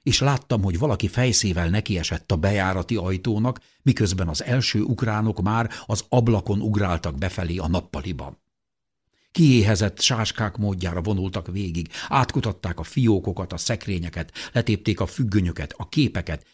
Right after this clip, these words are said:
és mindent vittek, ami a kezük ügyébe került. Hallottam azt is, hogy recsegve, ropogva kinyílik a nagykapu. Szaladjatok!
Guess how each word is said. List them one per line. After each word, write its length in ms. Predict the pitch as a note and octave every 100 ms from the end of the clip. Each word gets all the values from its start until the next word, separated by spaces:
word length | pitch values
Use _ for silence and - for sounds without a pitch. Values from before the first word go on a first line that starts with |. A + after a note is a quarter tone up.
| _
és 220 | A2 F2+
mindent 540 | B2 D#3+ C3+ G#2 F2 E2+
vittek, 360 | G#2 - F#2+
ami 160 | F#2 F2+
a 60 |
kezük 340 | D#2 G#2+ F2 D#2+
ügyébe 360 | D#2+ C#2+ C#2
került. 520 | C#2+ D2 C2+ B1 - - _ _ _ _ _ _ _
Hallottam 600 | - C#3 A2+ F2+ - E2
azt 240 | A#2 - -
is, 180 | A#2+ - -
hogy 200 | - F#2
recsegve, 500 | F#2+ C#3+ A2+ F#2+ F2+
ropogva 420 | G#2+ A#2+ A2 F2
kinyílik 500 | E2+ A#2+ A2 A2 G2+
a 80 | G#2+
nagykapu. 540 | G#2 G2+ - - - - _ _ _ _ _ _ _ _ _
Szaladjatok! 1120 | - G3 F#3+ D#3+ C#3+ D#3+ D#3+ G#3+ F3+ - -